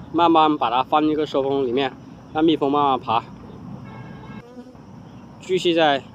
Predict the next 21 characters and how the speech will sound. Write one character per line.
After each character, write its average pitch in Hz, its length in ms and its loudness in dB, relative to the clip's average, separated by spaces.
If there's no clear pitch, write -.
掏 151 160 2
蜜 165 140 4
蜂。 135 240 0
草 165 260 2
皮 208 140 6
是 175 140 0
拿 151 180 4
不 160 80 -2
出 156 120 -2
来 131 160 2
的， 117 200 -2
也 131 160 0
做 190 160 2
的 170 60 4
不 165 120 -4
多， 139 220 4
我 120 60 0
摸 135 180 0
了 143 100 2
一 143 60 0
下， 135 220 2